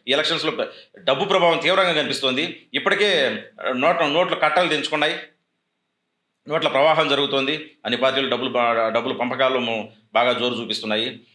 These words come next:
ఈ పరిస్థితుల్లో ఈ రో-, ఇంక-, ఇంకా ఈ ఇరవై నాలుగు గంటల్లో ఏ పార్టీ, ఏ పార్టీ అయితే ఎలక్షన్ మేనేజ్‌మెంట్‌లో ముందంజలో ఉంటుందో, ఏ పార్టీ అయితే ఎలక్షన్ మేనేజ్‌మెంట్‌లో కాస్త ముందుకు దూసుకుపోతుందో, ఆ పార్టీకి గెలిచే అవకాశాలు మరింత ఎక్కువగా కనిపిస్తున్నాయి.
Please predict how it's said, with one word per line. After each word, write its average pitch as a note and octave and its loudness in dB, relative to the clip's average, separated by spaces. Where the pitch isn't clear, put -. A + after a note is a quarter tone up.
ఈ C3+ -2
పరిస్థితుల్లో E3 0
ఈ D#3+ -4
రో-, F#3 2
ఇంక-, E3 -4
ఇంకా D#3 -2
ఈ D3+ -4
ఇరవై E3 0
నాలుగు F#3+ 2
గంటల్లో D#3 0
ఏ C#3+ 0
పార్టీ, E3+ 2
ఏ D3 0
పార్టీ A3 0
అయితే E3 -2
ఎలక్షన్ E3 0
మేనేజ్‌మెంట్‌లో C#3+ 0
ముందంజలో E3 0
ఉంటుందో, C3 0
ఏ C#3 0
పార్టీ D#3+ 0
అయితే D#3 -2
ఎలక్షన్ D3+ 0
మేనేజ్‌మెంట్‌లో C#3 -2
కాస్త B2+ -2
ముందుకు D3 -2
దూసుకుపోతుందో, C3+ -2
ఆ C3 2
పార్టీకి F3 0
గెలిచే C#3+ -2
అవకాశాలు C#3 0
మరింత D3 -4
ఎక్కువగా A#2+ -4
కనిపిస్తున్నాయి. G#2 -8